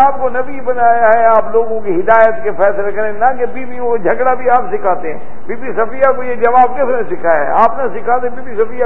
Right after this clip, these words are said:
کہاں جواب دے سکتی تھی ہماری بات کا؟ تو حضور نے فرمایا، "اچھا، یہ بتاؤ، کیا یہ غلط ہے؟ چلے یہ بتائیں کہ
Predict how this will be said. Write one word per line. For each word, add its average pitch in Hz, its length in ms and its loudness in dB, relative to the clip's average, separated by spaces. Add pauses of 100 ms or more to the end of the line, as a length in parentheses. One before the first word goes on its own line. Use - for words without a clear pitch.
کہاں 277 160 0
جواب 202 340 0
دے 170 140 -4
سکتی 147 280 -4
تھی 135 160 -4
ہماری 131 220 -4
بات 131 180 -4 (120)
کا؟ - 60 -4 (1400)
تو 104 80 -4
حضور 117 320 -4
نے 127 140 -4
فرمایا، 131 300 -2
"اچھا، 151 260 -2
یہ 139 260 -4
بتاؤ، 160 360 0
کیا 165 220 0
یہ 143 260 -2 (100)
غلط 190 260 -2
ہے؟ - 100 -4 (1600)
چلے 147 160 0
یہ 175 220 -2
بتائیں 160 440 -2
کہ 170 140 -4